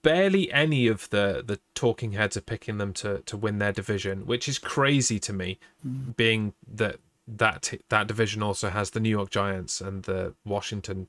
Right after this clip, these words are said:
Speaker 1: Commanders football team, whatever you wanna call them. So crazy that the Eagles are still not really getting a look in.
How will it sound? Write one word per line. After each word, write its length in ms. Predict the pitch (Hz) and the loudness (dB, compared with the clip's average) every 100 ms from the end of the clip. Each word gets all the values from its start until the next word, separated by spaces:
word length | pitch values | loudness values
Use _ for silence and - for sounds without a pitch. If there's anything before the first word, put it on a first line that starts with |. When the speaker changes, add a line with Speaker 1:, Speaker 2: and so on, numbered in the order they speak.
| _ - | _ -14
Speaker 1:
Commanders 600 | 104 98 95 92 90 - _ - | -4 -2 -2 -4 -6 -10 _ -8
football 300 | - - 92 | -8 -4 -6
team, 320 | - 95 95 | -6 -10 -6
whatever 240 | 95 92 | -6 -4
you 60 | 92 | -4
wanna 140 | 92 | -6
call 200 | - 101 | -2 -2
them. 160 | 95 95 - - - _ | -2 -6 -12 -20 -20 _
So 280 | - 117 120 _ _ _ _ _ - | 0 0 0 _ _ _ _ _ -8
crazy 640 | - 135 123 110 98 90 _ | 0 4 4 2 0 -4 _
that 180 | - 101 | -4 -2
the 80 | 104 | 0
Eagles 340 | 104 98 95 | -2 0 -2
are 120 | 104 98 | -4 -4
still 340 | - - 123 117 | -4 2 2 2
not 160 | 98 | 0
really 180 | 104 101 | 0 0
getting 260 | 101 98 98 | 0 0 0
a 60 | |
look 240 | 101 98 - | 0 0 -4
in. 160 | 92 | -8